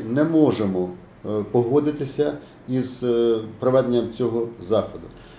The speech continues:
Е, ми з, е, вивчили думку мешканців Білої Церкви, починаючи від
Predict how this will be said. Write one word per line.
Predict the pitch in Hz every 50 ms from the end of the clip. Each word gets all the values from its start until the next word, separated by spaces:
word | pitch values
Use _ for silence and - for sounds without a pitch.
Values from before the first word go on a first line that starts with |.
| - - - - - - - - -
Е, | 104 104 104 101 101 104 104 101 98 98 - - -
ми | 120 143 170 180 180 170 156 - - - - - - - - - - - 113
з, | 101 107 113 120
е, | 113 113 110 110 113 110 110 107 104 101
вивчили | 123 160 160 - - 147 139 143 147 143 135 143 - 90 92
думку | 127 139 143 147 139 143 - 143 143 139 - - -
мешканців | 98 107 127 131 127 - - 127 113 110 117 117
Білої | 107 101 113 110 107 107
Церкви, | 104 104 - 98 90 90 - - - - - - - - - - - - - - -
починаючи | 123 120 117 147 151 160 165 165 156 - - 156 147
від | 123 120 147 147 147 -